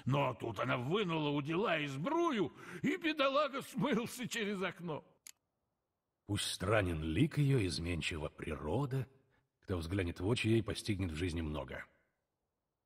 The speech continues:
Speaker 2: Ого, чувствую какое-то особенное вдохновение.
Speaker 1: Ну, я не в восторге от эльфок, но это исключение. Ей бы сама Францеска Финдебаир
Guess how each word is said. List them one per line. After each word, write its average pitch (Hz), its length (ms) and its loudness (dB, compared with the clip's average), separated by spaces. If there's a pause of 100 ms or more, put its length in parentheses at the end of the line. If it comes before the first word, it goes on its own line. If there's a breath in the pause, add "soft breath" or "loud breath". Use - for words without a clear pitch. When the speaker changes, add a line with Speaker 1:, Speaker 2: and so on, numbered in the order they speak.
(160)
Speaker 2:
Ого, 85 920 2
чувствую 90 460 0
какое-то 82 400 -2
особенное 78 560 0
вдохновение. 73 880 -4
Speaker 1:
Ну, 123 600 0
я 220 240 0
не 147 160 0
в 135 180 0
восторге 135 840 0
от 113 400 -2
эльфок, - 720 -6 (220 loud breath)
но 117 200 2
это 98 400 -2
исключение. 104 1000 -8 (460 loud breath)
Ей 127 280 2
бы 143 140 0
сама 143 340 0
Францеска 139 1000 -2 (240 loud breath)
Финдебаир 165 1120 2